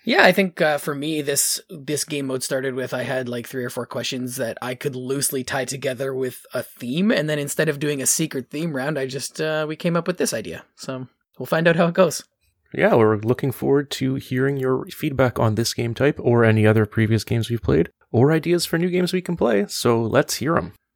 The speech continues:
Speaker 1: Okay, so let's do it. I, w-, I can ask you questions first. How about that?
Speaker 2: Perfect. All right. This or that?
Speaker 1: All right, Oda Tettle, would you like to answer questions on this or that?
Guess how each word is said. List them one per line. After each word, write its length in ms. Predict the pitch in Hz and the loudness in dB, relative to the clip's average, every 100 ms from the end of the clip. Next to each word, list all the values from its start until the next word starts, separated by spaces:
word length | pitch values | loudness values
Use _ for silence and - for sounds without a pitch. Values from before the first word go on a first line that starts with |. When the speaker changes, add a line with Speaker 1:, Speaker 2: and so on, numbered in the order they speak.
| - | -4
Speaker 1:
Okay, 440 | 147 165 156 107 | -2 2 2 0
so 480 | 104 160 151 156 170 _ - | -2 0 2 2 0 _ -4
let's 260 | 165 180 - | 0 0 0
do 180 | 175 151 | 0 2
it. 200 | 139 - | 0 -2
I, 920 | 143 165 170 175 175 180 180 185 202 - _ _ _ _ | 2 4 4 4 2 2 2 0 0 -4 _ _ _ _
w-, 160 | 175 92 | -8 -4
I 100 | 151 | 0
can 140 | 160 135 | 0 0
ask 280 | 156 170 - | 0 0 -2
you 120 | 165 | -2
questions 360 | 160 151 151 | -2 -2 -6
first. 340 | - 131 - - | -6 -10 -10 -12
How 80 | 127 | -12
about 180 | 127 | -12
that? 180 | - - _ _ _ _ _ - | -14 -18 _ _ _ _ _ 0
Speaker 2:
Perfect. 440 | 110 107 - - | 2 2 -2 -4
All 120 | 117 | 2
right. 160 | 101 - - | 4 2 2
This 220 | 143 147 | 2 4
or 60 | - | 2
that? 220 | - 92 - _ _ 311 | 2 0 -6 _ _ -6
Speaker 1:
All 140 | - | -2
right, 280 | 151 143 143 - | 0 0 -4 -2
Oda 200 | 160 147 | 0 0
Tettle, 440 | 170 165 247 285 - | -2 0 0 -4 -6
would 180 | 156 | -6
you 80 | 240 | 0
like 200 | 208 190 | 2 2
to 100 | - | 0
answer 220 | 170 165 | -4 -4
questions 420 | 156 165 165 151 143 | -2 -2 -2 -4 -4
on 180 | 131 131 | -8 0
this 480 | 214 294 - - - _ | 2 2 -2 -4 -10 _
or 160 | 160 165 | -2 -2
that? 480 | 170 156 - - | 2 -2 -2 -14